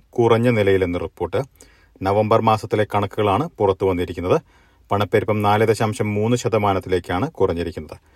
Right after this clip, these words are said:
ഒക്ടോബറിൽ പണപ്പെരുപ്പം നാല് ദശാംശം ഒൻപത് ശതമാനമായിരുന്നു. ജനുവരി രണ്ടായിരത്തി ഇരുപത്തിരണ്ടിന് ശേഷമുള്ള ഏറ്റവും കുറഞ്ഞ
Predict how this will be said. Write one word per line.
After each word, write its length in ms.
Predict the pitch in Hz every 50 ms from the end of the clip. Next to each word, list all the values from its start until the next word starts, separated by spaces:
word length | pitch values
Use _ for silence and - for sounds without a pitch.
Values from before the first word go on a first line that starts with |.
| _ _ _ _ _ -
ഒക്ടോബറിൽ 600 | 92 - - - 104 98 90 92 92 127 170 170 - _
പണപ്പെരുപ്പം 640 | 98 98 98 92 - 104 98 98 - 101 98 95 95
നാല് 220 | 95 95 98 101
ദശാംശം 440 | 101 95 - 98 95 - 98 101 - - -
ഒൻപത് 420 | 107 95 101 107 107 123 117 151 147
ശതമാനമായിരുന്നു. 880 | - 101 90 92 87 87 85 82 80 80 78 78 82 92 - 151 143 - - - - - - _ _ _ -
ജനുവരി 460 | - 110 113 120 120 131 131 135 135
രണ്ടായിരത്തി 480 | 123 120 120 123 120 123 120 123 - 120
ഇരുപത്തിരണ്ടിന് 720 | 107 110 107 117 - - 113 101 104 107 104 113 120 123
ശേഷമുള്ള 520 | - 120 107 - - 110 104 101 98 98
ഏറ്റവും 420 | 98 98 95 - - 98 104 101
കുറഞ്ഞ 520 | 101 - - - 101 98 104 107 120 139